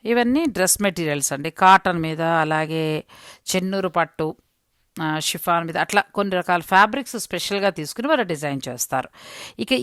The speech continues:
ఈ పెన్ కలంకారీ దుప్పటాస్ అయితే చాలా బాగుంటాయండి, చాలా బాగుంటాయి. షిఫాన్లో కూడా దుప్పటాస్ దొరుకుతాయి, అన్ని రకాల ఫ్యాబ్రిక్స్ దొరుకుతాయి, కానీ ఈ పెన్ కలంకారీలో మాత్రం మీకు మంచి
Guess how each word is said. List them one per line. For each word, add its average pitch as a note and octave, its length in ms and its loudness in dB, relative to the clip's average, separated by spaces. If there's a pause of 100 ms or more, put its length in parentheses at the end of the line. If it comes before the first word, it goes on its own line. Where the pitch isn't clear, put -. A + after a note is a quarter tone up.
ఈ - 20 6 (160)
పెన్ A#3+ 200 4 (120)
కలంకారీ C#4+ 640 4 (120)
దుప్పటాస్ G#3 520 -2
అయితే G3+ 180 -6 (120)
చాలా F#3 280 2 (100)
బాగుంటాయండి, C3+ 600 -2 (260)
చాలా F#3 220 0 (100)
బాగుంటాయి. C3+ 360 -10 (1080)
షిఫాన్లో F4+ 580 2
కూడా D#4+ 200 0
దుప్పటాస్ A3+ 500 -2
దొరుకుతాయి, C#3 380 -8 (300)
అన్ని G3+ 220 -2
రకాల B3 320 6
ఫ్యాబ్రిక్స్ A3 420 2 (100)
దొరుకుతాయి, F#3 460 -2
కానీ F4 200 0 (540)
ఈ A3 80 -4 (120)
పెన్ B3 180 2 (100)
కలంకారీలో C#4 680 4 (100)
మాత్రం B3+ 280 0 (220)
మీకు F#3+ 180 -8 (100)
మంచి G3+ 300 -8